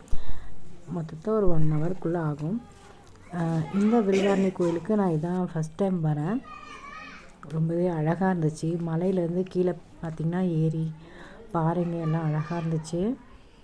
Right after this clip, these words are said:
சுயம்பு சுப்பிரமணிய சுவாமி வந்து வள்ளி தெய்வானையோட சிவலிங்கத்தோட காட்சியளிக்கிற கோவில் இது. கோவிலுக்குள்ள என்ட்ரன்ஸ் உள்ள போகும்போது டிக்கெட் எடுத்துட்டு போகணும். எங்க அண்ணி கூப்பிட்டுட்டு இருந்தாங்க, "நம்ம வாங்க, வேற கோயில் போலாம், அந்த கோயில் போலான்ட்டு." ஆனா, அவங்க வந்து ரிட்டையர்மெண்ட்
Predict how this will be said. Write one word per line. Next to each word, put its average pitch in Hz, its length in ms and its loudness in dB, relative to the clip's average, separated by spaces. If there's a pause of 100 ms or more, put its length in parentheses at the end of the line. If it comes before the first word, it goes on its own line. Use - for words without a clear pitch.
சுயம்பு 240 480 4
சுப்பிரமணிய 202 560 2
சுவாமி 175 380 8
வந்து 185 340 2
வள்ளி 196 300 2
தெய்வானையோட 180 920 4 (480)
சிவலிங்கத்தோட 214 1120 4
காட்சியளிக்கிற 180 1000 0 (200)
கோவில் 180 340 2
இது. 185 280 0 (520)
கோவிலுக்குள்ள 247 460 4
என்ட்ரன்ஸ் 208 380 4
உள்ள 202 140 0
போகும்போது 196 380 0
டிக்கெட் 220 260 2
எடுத்துட்டு 170 300 8
போகணும். 160 340 2
எங்க - 20 4
அண்ணி 196 160 2
கூப்பிட்டுட்டு - 340 0
இருந்தாங்க, 170 340 -2
"நம்ம 160 200 0
வாங்க, 165 400 0
வேற 165 200 0
கோயில் 165 360 0
போலாம், 175 240 2
அந்த 165 200 2
கோயில் 170 300 6
போலான்ட்டு." 165 580 2 (520)
ஆனா, 151 140 6
அவங்க 165 440 6
வந்து 180 480 2
ரிட்டையர்மெண்ட் 170 460 0